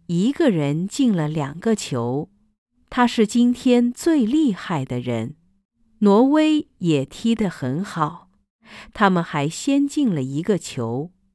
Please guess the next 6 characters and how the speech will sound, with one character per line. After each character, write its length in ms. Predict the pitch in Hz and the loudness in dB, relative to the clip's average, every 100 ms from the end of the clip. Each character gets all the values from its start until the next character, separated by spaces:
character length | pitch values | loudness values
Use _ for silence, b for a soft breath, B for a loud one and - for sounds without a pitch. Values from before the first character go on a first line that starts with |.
| _ _ _ _ | _ _ _ _
可 180 | - 170 | 0 0
是 300 | - 160 135 B B B | 2 -2 -2 B B B
最 220 | - 208 | -2 0
后 200 | 151 160 | 0 -4
输 440 | 135 - 190 180 180 | -6 -4 -2 0 0
了。 240 | 160 - | -4 -8